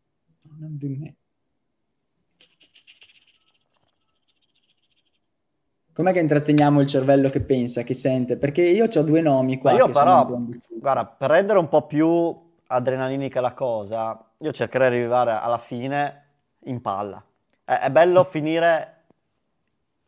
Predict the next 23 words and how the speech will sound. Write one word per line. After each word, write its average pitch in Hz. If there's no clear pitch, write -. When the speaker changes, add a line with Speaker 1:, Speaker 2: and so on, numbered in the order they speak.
Speaker 2:
bene 139
e 131
dopo 123
sbagliare 117
l'ultima 151
che 139
arrivare 120
all'ultima 131
sapendo 117
già 120
che 113
sei 113
un 113
disidratato, 113
un 110
astemio, 107
no? 113
Speaker 1:
Ok, 117
sì, 131
ci 143
può 131
stare. -
<laughs> -